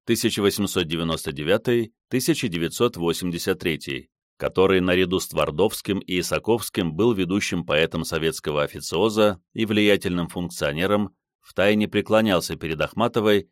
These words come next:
и старался ей помогать. Конец примечания. Сразу по выходе из больницы второго января Бродский узнал о связи Марины с бывшим другом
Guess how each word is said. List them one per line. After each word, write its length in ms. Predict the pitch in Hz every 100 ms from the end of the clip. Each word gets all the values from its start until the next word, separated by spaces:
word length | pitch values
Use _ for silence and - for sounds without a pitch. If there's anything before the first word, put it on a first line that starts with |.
| _
и 140 | - 147
старался 580 | - 82 73 110 - 92
ей 240 | 69 71
помогать. 640 | - 78 90 82 67 - _ _ _ _ _ _ _ _
Конец 480 | 73 73 117 - -
примечания. 840 | 113 117 123 76 67 67 65 - _ _ _ _ _ _ _ _ _ _
Сразу 420 | - 101 131 127
по 160 | 120 110
выходе 400 | 123 - 98 90
из 140 | 80
больницы 500 | 76 85 98 92 90
второго 400 | - 87 90 85
января 540 | 80 76 76 98 110 - _ _ _
Бродский 500 | 78 107 156 - 139
узнал 540 | 120 85 107 127 123 _
о 100 | 101
связи 400 | - 104 104 90
Марины 580 | 87 80 104 131 127 - _
с 140 | - 87
бывшим 440 | 80 147 - 127
другом 480 | 85 85 80 95 98